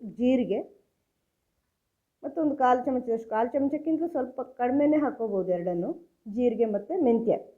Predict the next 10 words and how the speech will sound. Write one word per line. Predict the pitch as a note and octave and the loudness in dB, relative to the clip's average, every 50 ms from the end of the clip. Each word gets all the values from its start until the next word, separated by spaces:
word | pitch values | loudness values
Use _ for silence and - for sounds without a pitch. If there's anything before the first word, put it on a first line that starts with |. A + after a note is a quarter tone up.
| _ _ _ _ _ _ _ _ _ _ _ _ _ _ | _ _ _ _ _ _ _ _ _ _ _ _ _ _
ಸ್ವಲ್ಪ | C#4 C4+ C4 C4+ | 2 2 2 4
ಸ್ವಲ್ಪನೇ | E4 C#4+ C#4 C#4 - C#4 C#4+ D4+ C4+ | 2 0 0 0 0 2 2 2 2
ಹಾಕ್ಕೊಳ್ಳೋದು, | A#3 - F#3+ F3 E3 E3 F3+ G#3 | 2 0 0 0 0 -2 -2 -2
ಕಾಲು | G#3 G#3 G3+ G#3+ | -2 -2 -2 -4
ಚಮಚದಷ್ಟು | G3+ G3 F#3+ - G3+ - B2 - _ _ F#3 - - _ _ _ - G#3+ | -8 -8 -10 -10 -10 -12 -12 -12 _ _ -12 -12 -12 _ _ _ -8 -6
ಮಾತ್ರ. | G#3+ G#3+ G#3+ - F3+ - - - _ _ _ _ _ _ _ _ _ _ _ _ _ _ _ _ _ _ _ _ _ _ _ - D4+ | -6 -6 -6 -6 -8 -8 -8 -12 _ _ _ _ _ _ _ _ _ _ _ _ _ _ _ _ _ _ _ _ _ _ _ -2 -2
ಮತ್ತು | E4+ - - - - B3+ - - - - C4 | -2 -2 -4 -2 0 0 0 0 2 4 6
ಎಲ್ಲ | D4+ F4+ F#4+ F#4 F#4 | 8 8 8 8 8
ಸಾಂಬಾರಿಗೆ | F4+ D#4+ D#4 D#4 D4+ D#4+ D#4+ E4+ D#4+ | 6 6 8 8 6 6 4 2 2
ಸಾಮಾನ್ಯವಾಗಿ | D4 C4+ C#4 C#4 C#4 C4+ C4+ C4+ C#4+ G#4 | 2 2 2 2 2 2 2 2 0 -2